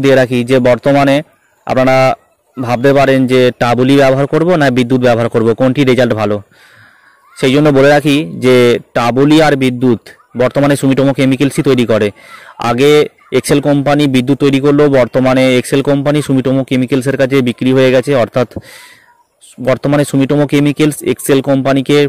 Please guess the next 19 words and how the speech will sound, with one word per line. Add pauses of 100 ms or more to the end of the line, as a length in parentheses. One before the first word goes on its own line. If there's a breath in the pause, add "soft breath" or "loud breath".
পুরোপুরিভাবে
নিজের
নিয়ন্ত্রণে
নিয়ে
চলে
আসছে। (920 loud breath)
অর্থাৎ (380)
টাবুলিও (280)
সুমিটোমো
chemicals
তৈরি
করে, (560 loud breath)
আর (120)
বিদ্যুৎও (140)
সুমিটোমো
chemicals
তৈরি
করে। (600 loud breath)
শুধুমাত্র